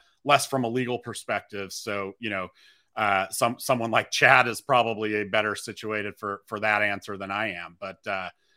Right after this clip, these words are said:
um, but, y-, uh, you know, then the flip side, your expenses, right? Where can you start to optimize and streamline, particularly as your organization grows in complexity, right? So one of the things we talk a lot with clients about who are in growth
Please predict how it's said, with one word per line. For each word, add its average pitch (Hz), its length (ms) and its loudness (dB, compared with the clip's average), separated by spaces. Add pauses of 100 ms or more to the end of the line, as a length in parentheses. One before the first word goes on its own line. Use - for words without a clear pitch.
(280)
um, 98 380 0 (140)
but, 117 440 2
y-, 123 140 -8 (140)
uh, 113 280 4 (320)
you 151 100 0
know, 147 100 6
then 156 160 4
the 139 80 4
flip 170 260 -2
side, 147 400 4
your 139 140 2
expenses, 131 640 -2
right? 117 240 -2 (100)
Where 139 220 2
can 156 140 -8
you 147 100 -4
start 127 320 -4
to 131 60 -12
optimize 107 600 -6
and 107 100 -12
streamline, 110 460 -10 (560)
particularly 165 880 0
as 131 320 0
your 123 180 -4
organization 117 760 -4
grows 110 380 -4
in 101 100 -10
complexity, 90 680 -10
right? 95 320 -14
So 107 300 -8 (300)
one 147 160 2
of 143 60 -4
the 147 80 0
things 147 260 -2
we 127 160 -6
talk 131 300 2
a 117 60 -2
lot 110 340 2
with 107 180 -8
clients 107 400 -4
about 104 340 -2
who 110 140 -8
are 104 160 -4
in 101 140 -8
growth 139 340 -2